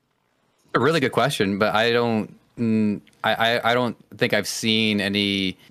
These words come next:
like, production studio or anything like that.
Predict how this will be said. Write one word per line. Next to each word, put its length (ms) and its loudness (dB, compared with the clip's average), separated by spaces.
like, 160 -2
production 440 0
studio 920 0
or 180 0
anything 240 -2
like 180 -4
that. 340 -2